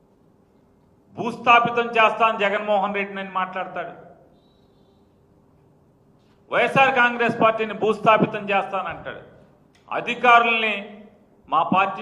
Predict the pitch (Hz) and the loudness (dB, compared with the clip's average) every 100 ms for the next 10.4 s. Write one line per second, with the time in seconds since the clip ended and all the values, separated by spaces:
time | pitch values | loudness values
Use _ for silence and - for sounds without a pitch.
0 | 196 196 190 - 170 170 190 185 175 175 | -4 -4 -4 -8 -10 -8 -12 -12 -12 -12
1 | 175 175 170 180 170 165 - - - - | -8 -8 -8 -8 -10 -12 -20 -20 -20 -20
2 | _ - _ _ 104 170 190 185 175 170 | _ -20 _ _ -8 -4 0 0 2 -2
3 | 170 165 160 165 165 175 170 170 165 165 | 0 -2 0 0 2 0 0 -4 -6 -4
4 | 156 156 - 175 160 165 151 156 156 - | -4 -4 -6 -8 -6 -6 -4 -6 -6 -12
5 | 156 131 - - _ _ _ _ 135 185 | -14 -14 -16 -20 _ _ _ _ 0 0
6 | 196 196 - 185 185 202 220 220 226 214 | 0 -2 2 2 4 4 2 2 2 2
7 | - - - - - _ 180 214 233 233 | -4 -14 -20 -20 -20 _ 2 4 4 0
8 | 226 226 226 214 220 226 226 220 226 - | -2 -4 -4 -2 -2 -2 -2 -2 -2 -10
9 | - - - - 240 247 240 165 - 214 | -16 -10 -10 -8 -8 -6 -8 -6 -4 -2
10 | 214 208 202 165 | -2 -2 0 0